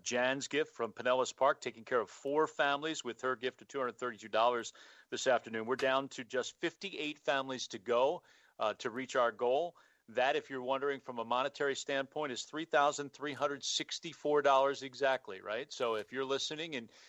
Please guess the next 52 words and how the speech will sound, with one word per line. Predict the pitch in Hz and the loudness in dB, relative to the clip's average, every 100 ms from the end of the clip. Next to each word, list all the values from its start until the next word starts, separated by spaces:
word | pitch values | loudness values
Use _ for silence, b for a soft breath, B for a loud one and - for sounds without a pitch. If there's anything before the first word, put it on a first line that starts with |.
| B B | B B
God's | 123 127 123 | 2 2 0
uniquely | 131 135 131 123 | -6 -8 -6 -4
blessed | 113 123 - | 2 2 0
you | 147 147 | -6 -6
and | 139 113 | -6 -6
you'd | - | 0
like | 135 127 | 2 2
to | 113 | -4
be | - 127 127 | -8 -8 -2
that, | 120 113 _ b b b | -2 -2 _ b b b
that | - 120 | -2 -2
hero | - 151 156 151 156 | -2 -2 2 4 4
to | |
take | 135 139 139 | 0 -4 -4
us | - | -8
to | 131 | -8
the | 117 | -4
goal | 123 131 | 0 0
line, | 131 127 127 131 b b b | 2 0 0 -4 b b b
uh, | 107 107 104 104 101 | -2 0 0 -2 -2
there's | 131 143 | 0 0
the | 135 | -2
amount | 123 127 127 | -2 0 -2
that | 113 - | -6 -16
you | |
could | 113 - | -18 -16
consider. | 117 - 123 | -10 -6 -4
Three | 113 156 156 | -4 -6 0
thousand | 143 127 113 | 4 4 2
three | 110 135 | -12 -10
hundred | 117 113 | -8 -6
sixty-four | - 123 117 - 113 | -8 -12 -12 -4 4
dollars | 110 110 | 4 4
would | 110 - | -2 -10
take | 120 107 | -10 -4
care | 120 | -4
of | 104 | -4
all | - 131 143 | 2 6 6
fifty-eight | 151 - 151 - 135 123 120 | 6 0 -4 -4 -4 -4 -4
families | - 117 113 110 - | -2 0 0 -4 -6
that | 104 | -8
still | - 120 113 113 B B - | -4 2 2 0 B B -12
remain | 113 117 113 | -6 -4 -4
on | - 110 | -4 0
our | 104 | 2
waiting | 104 117 117 110 | 2 2 0 -4
list. | 101 - | -6 -4
And | 123 | -6
there's | 113 107 | -6 -8
never | 127 147 180 | 0 2 2
been | 165 | 2
a | 170 | 2